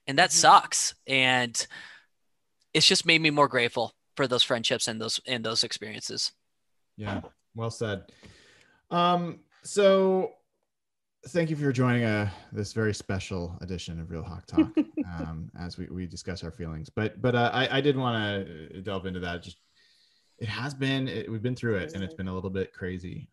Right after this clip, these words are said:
Speaker 3: um, how much, how much it changes the experience, um, you know, watching it solo and watching it alone.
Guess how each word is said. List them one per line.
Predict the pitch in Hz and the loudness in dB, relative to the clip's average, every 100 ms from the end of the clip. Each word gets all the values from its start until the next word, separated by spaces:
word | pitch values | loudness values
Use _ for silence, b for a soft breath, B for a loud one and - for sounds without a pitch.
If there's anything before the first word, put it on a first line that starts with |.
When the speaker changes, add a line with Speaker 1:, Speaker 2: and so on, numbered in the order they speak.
| 90 | -10
Speaker 3:
um, | 85 85 | -10 -10
how | 95 | -8
much, | 95 87 - - _ _ _ | -8 -8 -12 -20 _ _ _
how | - | -8
much | 139 151 | -6 -6
it | 131 | -6
changes | - 113 113 | -6 -4 -4
the | 104 | -4
experience, | 98 - 87 71 - - - | -6 -6 -8 -8 -14 -16 -10
um, | 87 82 82 82 - | -8 -8 -8 -8 -10
you | 92 | -12
know, | 82 78 | -10 -8
watching | 87 85 95 | -6 -6 -8
it | 82 | -10
solo | - 85 80 80 | -8 -8 -6 -6
and | 82 | -6
watching | 80 78 - | -8 -10 -12
it | 78 76 | -12 -12
alone. | 73 - | -14 -14